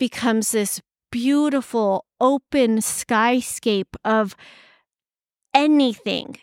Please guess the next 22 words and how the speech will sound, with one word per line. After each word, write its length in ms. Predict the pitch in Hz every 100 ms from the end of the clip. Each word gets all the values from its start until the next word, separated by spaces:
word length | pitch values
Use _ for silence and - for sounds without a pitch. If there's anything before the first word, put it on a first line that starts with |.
| _ -
anything. 640 | 302 330 330 285 226 196
The 140 | 254 247
impossible 680 | 247 247 240 - 226 226
seems 420 | 214 - 226 208 -
possible 720 | - 233 220 - 202 185 175
when 200 | 214 208
you 100 | 208
feel 380 | - 233 226 202
rooted 720 | 196 220 226 233 220 196 190
with 140 | 202
that 260 | - 185 -
energy. 640 | 202 202 196 - - - - _ _ _ _ _ _ - _ -
It 120 | 302
appears 540 | 370 - 208 202 233 -
to 100 | 262
me 180 | 277 277
that 180 | 247 -
the 180 | 208 190
aliens 680 | 214 240 262 262 262 254 -
are 300 | 208 208 208
already 540 | 196 208 214 233 269 285
here, 480 | - 190 - 262